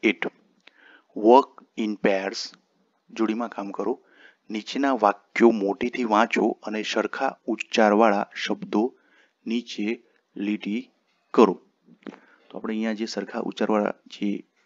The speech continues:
શબ્દો છે એના નીચે લીટી કરવાની છે. પહેલું છે I am Ma-, Madhav. I am Madhav. My left eye is weak. તો હું માધવ છું. My left eye, મારી ડાબી જે આંખ છે એ વીક એટલે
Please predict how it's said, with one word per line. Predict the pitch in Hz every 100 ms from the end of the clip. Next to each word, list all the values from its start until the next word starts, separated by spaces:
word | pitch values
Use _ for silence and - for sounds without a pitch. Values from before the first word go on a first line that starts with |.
| _ _ -
શબ્દો | - 117 120 113
છે | 107
એના | 101
નીચે | 98 113
લીટી | 147 127
કરવાની | 110 98 98
છે. | 92 - _ _ _ _ - _ -
પહેલું | 117 117
છે | - 113 - 117
I | 120 135 -
am | 110 104 113 120 _ _ _ _ - -
Ma-, | 104 107 113 - _ _ _ _ _ _ _ -
Madhav. | 123 120 98 - -
I | 110 101
am | 143 - -
Madhav. | - 143 101 - _ _ _ _ -
My | 104 101
left | 107 151 -
eye | - - 110 104 -
is | 110 107 117 143
weak. | - - _ _ _ _ _ _ _ _ _ _ _ _ - - -
તો | 107 107 _ _ _ _ _
હું | 110
માધવ | 104 104 123
છું. | 139 123
My | 107 101
left | - 117 - 98
eye, | 95 -
મારી | 113 101
ડાબી | 104 104 110
જે | 117
આંખ | - 120 -
છે | -
એ | 110 117
વીક | 127 -
એટલે | - 113